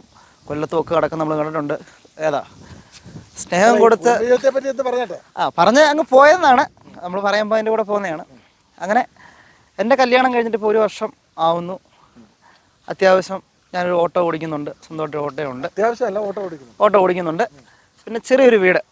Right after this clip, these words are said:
Speaker 1: ഇതെല്ലാം നമ്മൾ സ്വന്തമായിട്ടൊരു വരുമാനത്തിൽ നിൽക്കാൻ പറ്റിയിട്ടാണ് ഞാൻ കല്യാണത്തെ പറ്റി വീട്ടിൽ പറഞ്ഞത്. അപ്പോൾ അമ്മ പറഞ്ഞു, "ശരി, നല്ല കാര്യം" എന്ന് പറഞ്ഞു. അങ്ങനെ പോയി. ഒരു ഇരുപത് വയസ്സുള്ള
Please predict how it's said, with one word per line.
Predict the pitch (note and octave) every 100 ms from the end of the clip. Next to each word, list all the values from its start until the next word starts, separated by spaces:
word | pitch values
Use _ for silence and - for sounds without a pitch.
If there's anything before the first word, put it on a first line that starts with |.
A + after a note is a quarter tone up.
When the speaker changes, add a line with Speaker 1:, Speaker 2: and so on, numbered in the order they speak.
| _ - _ _ _ E3+
Speaker 1:
ഇതെല്ലാം | G3+ G#3+ A#3
നമ്മൾ | G#3+ G#3+ G#3
സ്വന്തമായിട്ടൊരു | G3+ G3+ G#3+ G3 G3+
വരുമാനത്തിൽ | F#3+ F#3+ G3+ G3+ F#3+
നിൽക്കാൻ | E3+ A3 G#3+
പറ്റിയിട്ടാണ് | G3+ - G3+ G3 F3+ F3+
ഞാൻ | F3+ D#3+ E3+
കല്യാണത്തെ | E3+ F3 E3 E3
പറ്റി | D#3+ D3+
വീട്ടിൽ | D3+ D3+
പറഞ്ഞത്. | C#3+ C3+ D3+ - _ A#2 - - _ _ _ G#3+
അപ്പോൾ | A#3+ B3
അമ്മ | B3+ B3+
പറഞ്ഞു, | A3+ A#3 - -
"ശരി, | A3 G#3+
നല്ല | F#3+ G3
കാര്യം" | G3+ G3
എന്ന് | F#3+
പറഞ്ഞു. | E3+ F3+ - _ -
അങ്ങനെ | F3 F3+ D#3+
പോയി. | E3 E3+ - _ _ _ _ _ _ -
ഒരു | G3
ഇരുപത് | A3+ A#3+ A#3
വയസ്സുള്ള | G#3 - F#3+